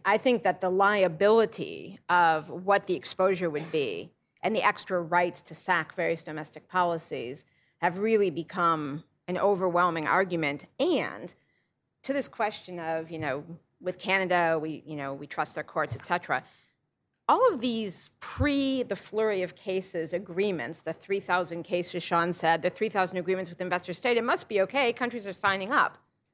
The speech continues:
Countries had no clue, a lot of countries, what the hell they could potentially getting into.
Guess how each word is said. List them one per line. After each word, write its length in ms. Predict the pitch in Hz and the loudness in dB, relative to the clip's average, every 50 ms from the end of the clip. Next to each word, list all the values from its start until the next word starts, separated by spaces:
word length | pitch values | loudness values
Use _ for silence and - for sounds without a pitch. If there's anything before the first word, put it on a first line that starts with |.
| _ _ _ _ _ _ _ _ _ _ - | _ _ _ _ _ _ _ _ _ _ -6
Countries 460 | - - 508 508 - - 359 285 254 | 0 0 2 2 2 -2 -2 -2 -2
had 300 | 240 254 202 208 190 208 | 2 2 2 2 2 2
no 360 | 247 254 277 302 302 302 285 | 2 4 6 6 6 6 4
clue, 640 | - - - - - 196 208 240 240 208 156 104 92 - | 2 -4 -8 -6 -4 0 4 6 6 6 6 4 0 0
a 100 | - 185 | 2 2
lot 360 | 185 185 180 180 185 185 175 175 | 4 6 6 6 6 6 4 2
of 80 | 175 | 2
countries, 580 | - 185 170 165 170 - 156 - - 156 160 - | 2 0 0 0 0 -2 -4 -4 -4 -4 -4 -2
what 180 | 190 185 185 | -2 -2 -2
the 120 | - 180 185 | 0 -2 -2
hell 240 | 180 190 190 202 190 | 0 0 0 0 0
they 100 | 196 - | -2 -4
could 160 | - 180 - | -6 -8 -10
potentially 520 | 180 175 - 196 190 196 - - 165 170 | -10 -10 -8 -8 -8 -8 -8 -6 -8 -6
getting 280 | 185 175 165 170 170 175 | -4 -4 -4 -4 -4 -4
into. 500 | 180 185 190 185 - - - - - | -4 -4 -4 -6 -8 -10 -12 -14 -14